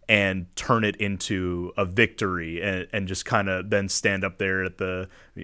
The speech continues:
not the literal podium, but stand there at the end and with another win and remind everyone that he is one of the best in the world.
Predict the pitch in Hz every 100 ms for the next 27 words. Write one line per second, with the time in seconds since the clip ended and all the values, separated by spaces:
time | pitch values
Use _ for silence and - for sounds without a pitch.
0 | - 117 107 - 95 87 85 104 90 90
1 | 101 - 120 107 104 101 101 98 104 98
2 | 95 95 98 101 98 98 92 90 104 117
3 | 87 82 90 - - - 104 101 90 101
4 | 107 117 113 104 98 95 95 92 90 90
5 | 90 - 113 110 127 131 107 107 92 95
6 | 95 90 - 90 85 73 -